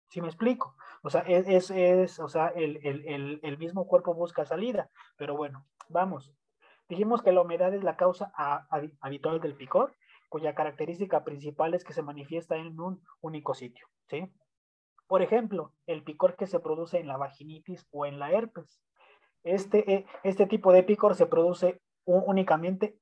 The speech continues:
en los genitales, ¿cierto? O sea, en un único sitio, ¿sí? Aquí es importante comprender que el picor que deriva de la humedad se manifiesta a través de vesículas o de pápulas, ¿vale? ¿Por qué?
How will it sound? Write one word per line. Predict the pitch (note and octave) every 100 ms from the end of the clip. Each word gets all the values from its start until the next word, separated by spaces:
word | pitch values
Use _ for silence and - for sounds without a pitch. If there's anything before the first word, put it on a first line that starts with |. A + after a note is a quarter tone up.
| -
en | C#3+
los | C3+
genitales, | D3+ D3+ D3+ C4 G#3+
¿cierto? | - D3+ - B3
O | G#3+
sea, | C#3 C#3
en | D3 D#3 E3
un | F3 F#3+
único | - E3 D#3+ E3+
sitio, | D3+ A#3 A#3 - -
¿sí? | - D#3+ G3+ - - -
Aquí | D3+ C#3
es | G#3
importante | A3 A3 A3 A3 G#3+ G#3+
comprender | G#3+ A3 G#3+ G3+ G3+
que | G3+
el | D#3+
picor | - D3+ F3 F#3 A3 -
que | D#3+
deriva | D3 D3 E3+ G3
de | F3+
la | D3+ D3
humedad | C#3+ C#3 C3+ C#3+ E3+
se | F3+
manifiesta | D#3 C#3 C3+ D3 D#3 - C3+
a | C#3+ C3+
través | C#3+ D3 D#3+
de | E3
vesículas | C#3 C3+ - D#3 - D3+ D3 -
o | C3+
de | C#3
pápulas, | - F3 F#3+ D#3 B2 - _ _
¿vale? | - B2+ C3 G3 - _ _ _ _ _ _
¿Por | - G3
qué? | G3 D4+ C4